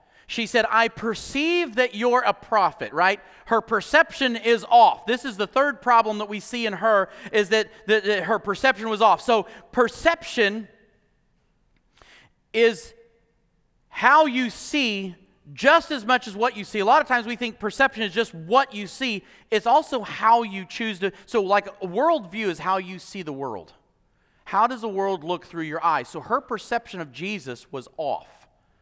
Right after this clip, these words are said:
First, she thought that he was just a Jew. "Why are you even talking to me? You're a Jew and I'm a Samaritan. We don't have any interaction at all.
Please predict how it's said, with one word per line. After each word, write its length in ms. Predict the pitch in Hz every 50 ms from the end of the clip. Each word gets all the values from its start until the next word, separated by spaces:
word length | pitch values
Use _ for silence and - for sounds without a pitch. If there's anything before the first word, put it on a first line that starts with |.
| _ _ _ _ _ _ _ _ _ _ _ _ _ _ _ _ _
First, 420 | _ _ - 247 247 214 202 -
she 120 | - 214 190
thought 300 | - - 202 202 180 175
that 140 | 175 175 156
he 140 | 143 175
was 140 | 185 175 160
just 240 | 135 180 180 170 -
a 80 | 165 139
Jew. 380 | 131 139 175 156 113 90 - - _ _ _ _ _ _ _ _ _ _ _ _
"Why 200 | - 123 156 202
are 140 | 247 254 240
you 200 | 233 220 220 220
even 220 | 214 196 165 165
talking 440 | 139 156 185 180 175 170 - 143 135
to 80 | 123 131
me? 160 | 147 160 165
You're 300 | 151 143 156 185 196 180
a 40 | 156
Jew 300 | 127 120 143 165 180 180
and 80 | 165
I'm 240 | 165 170 180 180 180
a 80 | 175 160
Samaritan. 720 | - - 175 160 160 170 180 170 151 - - 139 120 117
We 100 | 113 143
don't 180 | 180 185 160 -
have 240 | 113 151 135 123 127
any 260 | 135 143 151 151 151
interaction 560 | 151 151 151 151 151 147 147 - - 160 156
at 120 | 156 156 156
all. 400 | 165 175 175 151 107 92 -